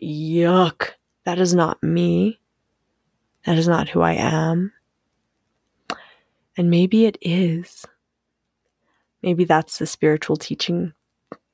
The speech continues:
Makosi. The ancestors are here and they're like, "This is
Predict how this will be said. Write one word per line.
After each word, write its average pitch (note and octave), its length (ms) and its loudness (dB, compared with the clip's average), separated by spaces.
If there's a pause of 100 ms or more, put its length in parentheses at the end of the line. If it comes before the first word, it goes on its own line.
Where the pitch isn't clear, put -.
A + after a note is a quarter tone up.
(1400)
Makosi. - 840 -6 (100)
The F3 120 2
ancestors E3 640 2
are D3 100 2
here D3+ 240 0
and D#3+ 180 -2
they're D#3+ 120 -4
like, D#3+ 340 -8
"This C4 260 2
is E3 260 -2